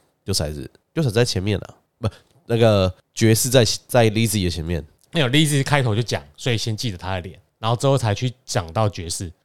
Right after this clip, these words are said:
Speaker 2: 然后最后到中间再把那个 Lazy 列出来。
Speaker 1: 对，也有。
Speaker 2: 然后到之后就讲到那个心灵的嘛，
Speaker 1: 嗯。
Speaker 2: 以及
Speaker 1: 有一个游戏设计师那个啊，
Speaker 2: 啊，对，游戏设计师，
Speaker 1: 有一个
Speaker 2: 就是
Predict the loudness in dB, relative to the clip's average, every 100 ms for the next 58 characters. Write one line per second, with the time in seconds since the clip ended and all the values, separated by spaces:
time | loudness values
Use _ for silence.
0 | -2 0 4 4 6 6 4 4 2 2
1 | 2 2 2 0 2 0 0 -2 -2 -2
2 | -4 -4 -8 -4 -2 -2 -4 -4 -4 -4
3 | -6 -10 -12 -8 -2 0 -2 _ -6 -2
4 | -2 -2 -2 2 2 2 4 4 4 2
5 | 0 0 0 0 0 -2 0 -2 -2 -6
6 | -10 -14 -16 _ -4 -4 -4 -12 -16 -8
7 | -6 -4 -4 -6 -6 -10 -16 _ -4 2
8 | 2 0 _ -2 2 2 2 2 2 -2
9 | -4 -4 -4 -2 0 2 0 -2 -2 -2
10 | -2 0 2 4 2 0